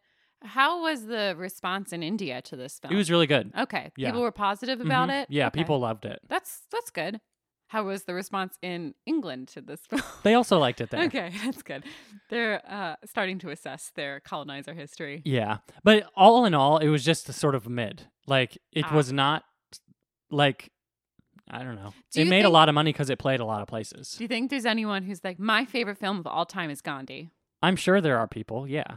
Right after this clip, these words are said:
Speaker 2: I mean, Richard Attenborough would have said that.
Speaker 1: <laughs> Okay, that's true. <laughs> That's
Speaker 2: All
Speaker 1: true.
Speaker 2: right, so he was born,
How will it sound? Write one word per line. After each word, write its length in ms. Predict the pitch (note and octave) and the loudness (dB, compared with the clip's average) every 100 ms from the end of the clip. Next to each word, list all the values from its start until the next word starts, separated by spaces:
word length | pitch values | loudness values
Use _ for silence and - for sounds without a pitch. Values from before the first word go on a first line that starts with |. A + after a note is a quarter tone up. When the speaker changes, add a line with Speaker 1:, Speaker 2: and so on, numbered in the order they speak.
| - | -8
Speaker 2:
I 80 | C#3 | -4
mean, 160 | C#3 | -2
Richard 280 | B2 C3+ B2 | -2 -4 -6
Attenborough 480 | G#2+ B2+ G#2 G2 G#2 | -6 -8 -10 -10 -10
would 100 | G2+ | -10
have 100 | G2+ | -8
said 140 | - | -4
that. 240 | - A2 - | -2 -2 -6
Speaker 1:
<laughs> 40 | - - - _ _ _ - - E4+ D4+ - G#3+ | -12 -20 -20 _ _ _ -20 -16 -14 -14 -10 -8
Okay, 280 | A#3+ G#3 | -6 -6
that's 300 | F3+ A3 - - | -6 -8 -10 -12
true. 80 | - - | -16 -20
<laughs> 140 | - | -10
That's 120 | - D#3 | 0 4
Speaker 2:
All 80 | D3+ | 4
Speaker 1:
true. 80 | |
Speaker 2:
right, 160 | A#2+ - | 4 0
so 160 | - F3+ | 6 6
he 180 | A3 | 6
was 200 | B3+ A#3 | 4 4
born, 460 | D#3+ E3 E3 E3+ | 2 2 4 4